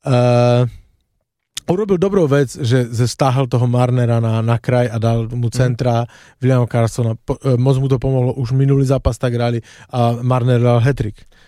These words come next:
Speaker 2: A William Carlson je, je veľk-, veľká posila už len akože aj po psychickej stránke,
Speaker 1: No.
Speaker 2: však od novembra nehral
Speaker 1: No.
Speaker 2: a im tam chýbal ten druhý, tretí center, e, tá rozvážnosť, niekto, kto bude roz-, e, tie puky rozdávať.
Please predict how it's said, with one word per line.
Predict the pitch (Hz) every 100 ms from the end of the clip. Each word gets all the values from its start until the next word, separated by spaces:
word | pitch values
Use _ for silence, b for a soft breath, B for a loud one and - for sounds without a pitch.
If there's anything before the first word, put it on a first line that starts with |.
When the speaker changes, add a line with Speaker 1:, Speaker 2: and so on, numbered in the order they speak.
| b -
Speaker 2:
A | 123
William | 131 139 139
Carlson | 127 139 135 135
je, | 127 123 120 120
je | 127 113 107 107 98
veľk-, | 120 175 196 _
veľká | - 110 123 160 -
posila | 180 131 - 135 120 - _
už | 135
len | 135 123 - -
akože | - 120
aj | 117
po | 98
psychickej | - 107 - - 127
stránke, | - 123 127 127
Speaker 1:
No. | 170 b
Speaker 2:
však | - -
od | 123 120
novembra | 135 123 123
nehral | 110 107 120 143 196 B B
Speaker 1:
No. | 110 107 -
Speaker 2:
a | 120 - _
im | 151 151
tam | 151 131
chýbal | - 135 127 120
ten | 135 123
druhý, | 113 127 131
tretí | 127 120 135
center, | 120 123 120 131 131
e, | 139 120 117 113
tá | 123 113 117 - - - - - - -
rozvážnosť, | - 165 151 151 151 156 147 135 131 127 123 - B -
niekto, | 135 127
kto | 117
bude | 139 127
roz-, | 120 123
e, | - 127 117 117 120 120 117 117
tie | 127
puky | - 123 139
rozdávať. | 117 117 120 127 131